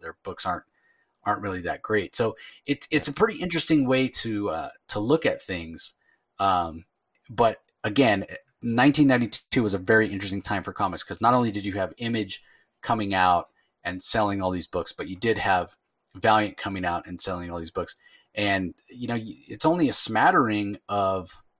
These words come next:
of Marvel and D C. you, you still had, um, Uncanny X-Men that, that was in the height of its popularity with the Claremont run.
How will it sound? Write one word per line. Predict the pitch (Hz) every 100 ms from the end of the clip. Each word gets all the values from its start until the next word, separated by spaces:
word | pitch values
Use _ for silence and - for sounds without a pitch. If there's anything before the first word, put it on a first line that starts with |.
| _ _ _ _ _ _ _ _
of | - 92
Marvel | 107 127 127 120
and | 101
D | 110
C. | - 202 139 - - - _ -
you, | 117
you | 117
still | 110 - 160
had, | 135 139 127 113 -
um, | 95 90 87 - _ 104
Uncanny | 113 120 110 98
X-Men | 127 - 135 127
that, | 104 90 90
that | -
was | 95
in | 98
the | 90 -
height | - 107 104
of | 104
its | 101 - - - _
popularity | - 104 101 110 110 98 - -
with | 90
the | -
Claremont | - 120 110 104
run. | 107 107 101